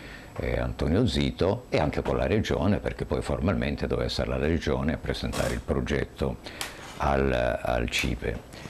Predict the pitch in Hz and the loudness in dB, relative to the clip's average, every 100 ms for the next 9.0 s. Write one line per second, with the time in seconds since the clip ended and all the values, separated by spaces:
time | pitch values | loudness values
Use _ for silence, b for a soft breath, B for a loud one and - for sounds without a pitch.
0 | - - 202 - 78 80 78 120 - 76 | -6 -2 2 2 2 4 4 2 2 2
1 | 69 69 - - 71 69 - 73 65 65 | 2 2 0 0 0 0 0 0 2 2
2 | 82 90 - - - 82 - 78 76 71 | 2 0 -4 -16 -4 -2 0 0 2 2
3 | 69 69 58 - 71 - 80 73 71 67 | 0 -2 -2 0 0 0 0 2 2 2
4 | - 67 69 64 65 76 62 60 60 62 | 2 2 2 2 2 0 2 0 -2 -2
5 | 73 101 - B B B B B - - | 0 0 -2 B B B B B -6 -4
6 | - - - 143 92 78 73 73 - 78 | -4 -4 2 4 4 4 4 4 2 2
7 | 67 69 67 - 80 69 - 65 - 65 | 2 0 0 2 2 4 2 0 0 -2
8 | 60 - 67 64 60 - 60 - - - | -2 0 0 2 0 -2 -4 -4 -6 -8